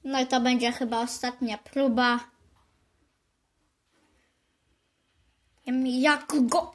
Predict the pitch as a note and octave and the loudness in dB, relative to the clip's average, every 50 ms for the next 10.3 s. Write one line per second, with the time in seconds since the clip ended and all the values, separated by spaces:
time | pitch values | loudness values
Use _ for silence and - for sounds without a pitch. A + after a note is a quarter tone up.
0 | _ - B3+ A#3 A#3 A#3 A3+ A3+ A3 A3 G#3+ A3 - _ _ _ _ _ _ - | _ -2 0 0 2 0 0 0 0 -2 -2 -4 -8 _ _ _ _ _ _ -14
1 | - - B3+ B3 B3 B3 A#3+ A#3+ A#3+ A3+ A#3 A#3 A3 G#3 - - - G#3+ - - | -4 0 2 2 2 4 2 2 2 2 2 2 0 0 -2 -8 -14 -14 -14 -16
2 | - - - - _ _ _ _ _ _ _ _ _ _ _ _ _ _ _ _ | -18 -20 -20 -20 _ _ _ _ _ _ _ _ _ _ _ _ _ _ _ _
3 | _ - A3+ A#3+ A#3+ C4 C4 B3+ B3+ C4 B3+ A#3+ B3 B3+ B3+ B3+ - - - _ | _ -4 -4 -4 0 2 4 4 4 4 4 2 0 0 -2 -4 -10 -20 -20 _
4 | _ - _ _ _ _ - - - _ _ - - - - _ - _ _ _ | _ -20 _ _ _ _ -20 -20 -20 _ _ -20 -20 -20 -20 _ -20 _ _ _
5 | C#4+ D4 C#4+ D4 D4 D#4 C4+ B3+ B3+ B3 A#3+ B3 - - - B3+ A#3+ A#3+ A#3 A3+ | -2 0 0 0 2 0 2 4 4 4 2 2 -2 -2 -2 0 0 2 2 0
6 | A3 G#3+ G#3+ A3+ B3 C#4 C#4 C#4 C4 B3+ A#3+ B3+ B3+ A#3 A3+ A3+ A3 G#3+ G3 G#3 | 0 -2 -2 0 0 0 2 2 2 2 2 0 0 -2 -2 -2 -4 -4 -6 -6
7 | - - - - - - _ _ _ _ _ _ _ _ - _ _ _ _ _ | -8 -8 -8 -8 -12 -14 _ _ _ _ _ _ _ _ -20 _ _ _ _ _
8 | _ _ _ _ _ _ _ _ _ _ _ - - _ _ _ _ _ _ _ | _ _ _ _ _ _ _ _ _ _ _ -20 -20 _ _ _ _ _ _ _
9 | _ _ _ _ - C#4+ D4+ C4+ C#4 D4+ D4+ - - _ _ _ _ _ _ _ | _ _ _ _ 0 2 4 4 2 2 -2 -6 -14 _ _ _ _ _ _ _
10 | _ F4+ F4+ B3+ A3+ A#3 | _ -2 0 0 0 0